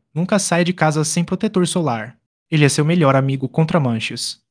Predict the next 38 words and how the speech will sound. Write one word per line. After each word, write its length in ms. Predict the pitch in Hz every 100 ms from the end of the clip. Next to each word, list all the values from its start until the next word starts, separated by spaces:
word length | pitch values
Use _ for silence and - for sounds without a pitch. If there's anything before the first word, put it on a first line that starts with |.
| _ -
Tipo 240 | - 190
de 80 | 160
esfoliante 520 | 156 - 175 165 165
e 40 | 190
frequência 540 | 208 202 170 175 170
recomendada. 640 | 160 180 208 196 180 185
Benefícios: 600 | 156 143 151 151 151 143
esfoliante 600 | 131 131 - 175 170 -
físico, 500 | 190 - 143 156 160
menos 380 | 147 147 165 170
dois 300 | 156 190 165
vezes 360 | 123 156 165 -
por 160 | 180
semana, 340 | 180 156 156 160
remove 420 | 143 156 165 170
células 480 | - 175 170 185 165
mortas. 420 | 151 160 170 170
Esfoliante 580 | 180 - 185 170 170 165
químico, 360 | - 180 185
uma 120 | 175 151
vez 300 | 127 160 -
por 200 | 202 190
semana, 360 | 165 151 175
melhora 380 | 165 135 139 139
a 40 |
textura. 360 | 131 165 - 185
Remédios 500 | 151 151 151 160 175
caseiros 540 | - 147 147 156 147
para 220 | - 156 139
manchas 340 | 151 180 185
que 160 | - 185
funcionam. 540 | - 180 - 180 180
Se 160 | 160 165
você 260 | 156 175
está 240 | 175 - 175
lidando 420 | 175 165 170 170
com 140 | 175
manchas, 520 | 156 147 165 156 151